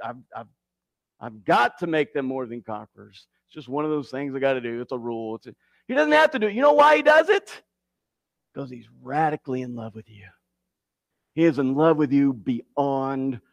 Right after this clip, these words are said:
reason, so much so that he sent his one and only son to die for you. It's crazy. I can't wrap my head around it. And I just gotta learn to accept it,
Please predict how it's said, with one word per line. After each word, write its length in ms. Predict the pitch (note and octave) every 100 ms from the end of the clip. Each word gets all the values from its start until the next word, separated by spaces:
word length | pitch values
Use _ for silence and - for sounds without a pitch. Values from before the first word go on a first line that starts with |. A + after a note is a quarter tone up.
| _ _
reason, 520 | A2 A#2+ B2+ A#2 A#2
so 240 | - - D3
much 260 | C#3+ -
so 180 | - C#3+
that 140 | C3
he 80 | B2
sent 320 | A2 - C#3+
his 160 | C3 A2
one 180 | B2+ B2+
and 100 | B2
only 200 | A#2+ A2+
son 460 | - - A2 B1+ - _ _ _ _ -
to 80 | B2
die 340 | B2 A#2+ A#2+
for 180 | A2+ -
you. 360 | G#2+ A2 G#2 G2 _ _ _ -
It's 220 | - _
crazy. 720 | - - - A2 A#2 E3 - _ _ _ _ _ _
I 140 | G3 A3
can't 380 | - A3+ G3
wrap 200 | F3+ F3
my 160 | D#3+ D#3
head 220 | D3 G3
around 400 | E3 B2+ A#2 A2+
it. 380 | A#2 _ - - _ _ _ _ _ _ _ _ _ _ _ _ _ _ _ _ _ -
And 80 | D3
I 100 | F3+
just 200 | F3+ -
gotta 160 | C#3
learn 240 | C3+ C#3+ C#3
to 80 |
accept 480 | B2 - - C#3+ -
it, 100 | G#2+